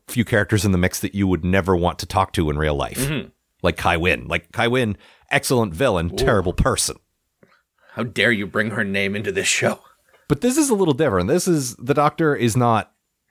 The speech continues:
Speaker 1: consistently well written and just a person I don't like. The problem is they're not hitting any new notes with him.
Speaker 2: No.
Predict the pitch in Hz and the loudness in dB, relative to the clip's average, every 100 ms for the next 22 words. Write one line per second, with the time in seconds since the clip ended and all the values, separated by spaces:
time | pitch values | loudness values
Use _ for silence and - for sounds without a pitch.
0 | _ _ - 123 - 127 - 131 107 110 | _ _ -2 0 2 0 0 -2 0 2
1 | 107 110 101 113 90 95 90 90 95 95 | 4 2 2 0 0 0 0 0 0 0
2 | - - 101 - 95 90 76 80 131 90 | -2 0 2 2 2 2 -2 0 0 -2
3 | - - - 151 156 131 127 107 _ _ | -10 -6 0 2 2 2 0 -2 _ _
4 | _ 139 110 113 131 139 151 117 143 143 | _ -20 -10 -2 0 2 0 0 2 2
5 | 131 120 123 113 107 131 - 196 220 226 | 4 4 4 4 2 2 0 0 0 -2
6 | - _ - 139 156 151 143 | -6 _ -12 -4 -2 2 0